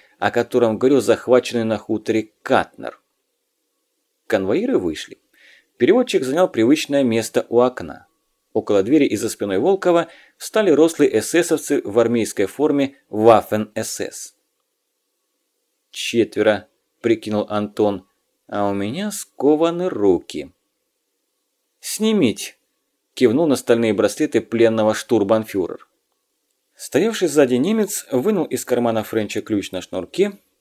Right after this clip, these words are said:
открыл замок и снял наручники. Волков тут же начал растирать онемевшие запястья, на которых остались сине-багровые полосы. "Курите?" Офицер протянул капитану красненькую пачку сигарет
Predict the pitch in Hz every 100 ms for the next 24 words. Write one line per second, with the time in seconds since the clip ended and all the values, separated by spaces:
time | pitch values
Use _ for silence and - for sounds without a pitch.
0 | _ - 196 202 262 196 107 127 214 -
1 | - _ _ 190 - 120 113 127 113 87
2 | - - - _ _ _ _ _ _ _
3 | _ _ _ _ _ - 123 226 190 -
4 | - 160 117 123 135 117 110 - 113 113
5 | 104 104 101 92 - 90 90 - 160 190
6 | - 170 - _ - 107 104 107 170 -
7 | - 101 - 135 127 - - - 117 113
8 | 101 107 101 98 95 104 - 92 80 -
9 | - _ _ _ _ _ _ _ _ _
10 | _ _ _ _ _ _ _ _ - 117
11 | 123 139 247 220 _ _ _ _ _ _
12 | _ - 135 170 285 - 139 165 196 127
13 | 117 151 170 143 113 131 - 127 - 104
14 | 113 117 - 101 - 101 123 -